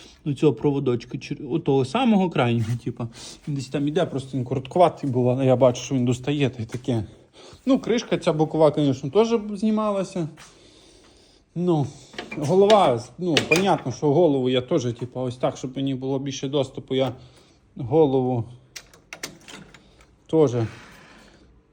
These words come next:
відкочував і, ну, типу, доступ якби є. Ну, тут більше щось знімати, то я,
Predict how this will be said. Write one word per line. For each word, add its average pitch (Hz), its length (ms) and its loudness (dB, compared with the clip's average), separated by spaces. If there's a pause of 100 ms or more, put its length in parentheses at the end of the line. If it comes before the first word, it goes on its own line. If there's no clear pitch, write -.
відкочував 262 1300 0
і, 285 160 -4
ну, 277 280 0
типу, 254 320 -4
доступ 254 540 -2
якби 233 340 -4
є. 240 380 0 (1000)
Ну, 175 200 -2
тут 160 220 -8
більше 156 480 -6
щось 160 200 -4
знімати, 147 520 -4
то 147 120 -6
я, 147 260 0